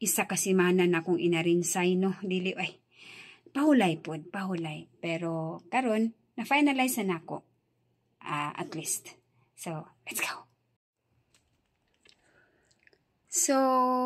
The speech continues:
ingon ani akong arrangements karon. All right. Ana lang usa siya. Haron nga.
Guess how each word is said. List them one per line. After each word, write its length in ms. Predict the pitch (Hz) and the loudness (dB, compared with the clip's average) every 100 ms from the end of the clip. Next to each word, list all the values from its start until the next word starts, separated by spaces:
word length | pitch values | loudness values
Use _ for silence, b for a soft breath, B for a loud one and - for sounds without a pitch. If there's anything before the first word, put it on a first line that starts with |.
| 254 247 - | -2 -4 -4
ingon 320 | 269 262 262 | -4 -2 0
ani 320 | 269 294 302 | 6 6 6
akong 240 | 269 240 196 | 2 -2 0
arrangements 720 | 185 180 185 - 180 180 - | 4 4 4 2 2 2 -2
karon. 1040 | - 240 226 214 214 214 214 214 214 214 - _ _ _ _ _ _ _ _ _ _ | -4 -4 -2 -2 0 0 0 -2 -4 -10 -18 _ _ _ _ _ _ _ _ _ _
All 480 | 165 160 160 160 160 | -4 -2 -2 -4 -4
right. 1040 | 165 185 220 226 226 226 233 233 233 233 - - - _ _ _ _ _ _ _ _ _ _ | -4 -2 -2 -4 -4 -4 -4 -4 -4 -6 -10 -18 -20 _ _ _ _ _ _ _ _ _ _
Ana 240 | 175 170 170 175 | -4 -2 0 0
lang 240 | 170 170 | -2 0
usa 400 | 185 - - - | -2 -2 -4 -4
siya. 800 | - 277 254 233 226 226 226 233 240 _ _ _ _ _ _ _ _ 202 | -2 -2 -2 -2 -2 -2 -4 -6 -8 _ _ _ _ _ _ _ _ -8
Haron 400 | 180 175 175 175 | -4 -2 0 0
nga. 160 | 160 | -2